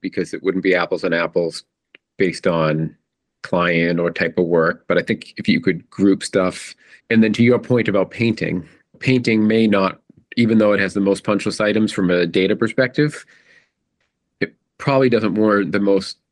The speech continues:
focus, but are you, are you then overlaying, okay, here's volume, quantity of issues? 'Cause you could have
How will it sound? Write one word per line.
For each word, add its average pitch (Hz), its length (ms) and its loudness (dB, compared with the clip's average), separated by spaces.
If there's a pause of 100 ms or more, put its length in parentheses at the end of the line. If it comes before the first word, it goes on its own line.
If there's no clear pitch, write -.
(140)
focus, 120 800 -4 (140)
but 110 260 -2
are 110 40 4
you, 117 460 4 (120)
are 101 100 0 (540)
you 123 200 4
then 113 300 2
overlaying, 107 960 0 (240)
okay, 113 260 -2
here's 123 200 -2
volume, 104 680 -2 (420)
quantity 101 840 -4 (100)
of 87 560 -4 (160)
issues? 90 680 -2 (720)
'Cause 98 140 -4
you 143 100 2
could 147 140 0
have 104 500 -2